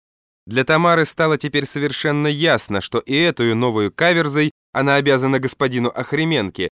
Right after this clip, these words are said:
и, вероятно, не без нравственного участия в ней агрономского. Ей стало больно и досадно до злости.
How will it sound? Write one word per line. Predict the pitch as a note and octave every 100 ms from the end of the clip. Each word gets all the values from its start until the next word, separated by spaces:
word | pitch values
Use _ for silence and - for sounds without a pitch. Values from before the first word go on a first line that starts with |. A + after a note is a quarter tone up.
| _ _ -
и, | A#2
вероятно, | C3+ D#3+ D#3+ D3
не | D3
без | C#3+ D#3
нравственного | D#3+ F#3 C#3+ - A#2+ A#2 A#2 G#2+
участия | A#2 - D3+ - C3
в | B2
ней | B2
агрономского. | A#2 B2 C3+ D3+ A2 F#2 - D#2+ C2 _ _ _ _ _
Ей | - C3
стало | C#3+ - C#3 C3+
больно | A2 E3 D#3+ C3
и | B2+ B2+
досадно | C#3 - D3+ C3 B2+
до | C#3+
злости. | C#3 E3 C3+ - - D#2